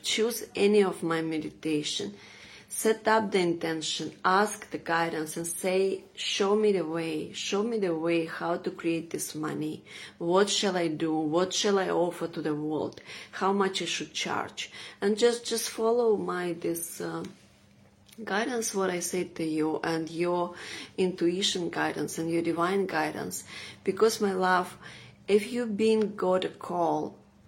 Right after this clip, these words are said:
it's not a coincidence, okay? You here for a bigger game. You're here to really show the world what is that frequency and what is that vibration, that it's not here yet.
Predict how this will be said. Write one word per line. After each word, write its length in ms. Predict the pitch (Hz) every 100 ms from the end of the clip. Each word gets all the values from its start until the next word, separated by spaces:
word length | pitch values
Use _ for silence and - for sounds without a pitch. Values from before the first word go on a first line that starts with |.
| - - -
it's 240 | 202 208
not 280 | 196 185 170
a 40 | 165
coincidence, 1080 | 170 170 - 170 160 156 151 165 - - - - -
okay? 540 | 185 - 175 165 175 - - - -
You 460 | 190 202 214 233
here 420 | 233 - 208 202
for 180 | 202 180
a 60 | 170
bigger 320 | 160 165 165
game. 540 | 165 160 156 160 180 - - - - - -
You're 260 | 202 214 220
here 420 | 220 214 208 208 208 -
to 460 | 196 185 180 170 170 - - -
really 380 | 190 202 202 190
show 300 | - 190 180
the 140 | 170
world 400 | 156 156 156 156
what 260 | 160 160 160
is 140 | 165
that 220 | - 170 170
frequency 720 | - 190 185 175 165 - 160
and 140 | 160
what 180 | 175 180
is 140 | 175
that 240 | - 170 -
vibration, 560 | 160 160 165 165 175 170
that 240 | 165 160
it's 240 | 156 - 180
not 280 | 175 170
here 340 | - - 170 156
yet. 460 | 151 151 - -